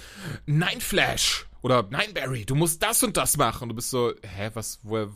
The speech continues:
weißt du das denn? W-, hä?" Und wirklich, und jetzt die aktuellste Folge, muss ich sagen, hat mir am besten gefallen.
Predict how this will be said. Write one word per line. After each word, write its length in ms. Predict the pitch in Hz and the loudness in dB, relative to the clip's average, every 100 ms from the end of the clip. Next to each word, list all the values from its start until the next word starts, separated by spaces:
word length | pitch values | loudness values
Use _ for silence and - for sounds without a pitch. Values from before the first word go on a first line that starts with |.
| - | -10
weißt 300 | 104 113 - | -6 -6 -8
du 40 | 151 _ | -16 _
das 200 | 98 - | -16 -8
denn? 320 | 92 85 80 | -8 -8 -8
W-, 120 | 101 - - | -10 -12 -16
hä?" 380 | - - 117 156 - - - _ - 117 - | -16 -8 -6 -6 -8 -20 -20 _ -20 -12 0
Und 220 | 151 156 | 0 2
wirklich, 360 | 160 277 - | 0 -2 -6
und 60 | 147 | 0
jetzt 300 | 165 - - | 0 0 -2
die 100 | 147 | 0
aktuellste 400 | 170 208 214 208 | 2 2 2 2
Folge, 240 | - 190 | 2 2
muss 100 | 175 | 2
ich 60 | 160 | 0
sagen, 260 | 156 147 139 | 4 4 2
hat 100 | 151 | -4
mir 60 | |
am 80 | 131 | 0
besten 320 | 123 - 180 | 0 0 -4
gefallen. 560 | 165 - 151 160 175 | -8 -4 -2 -4 -8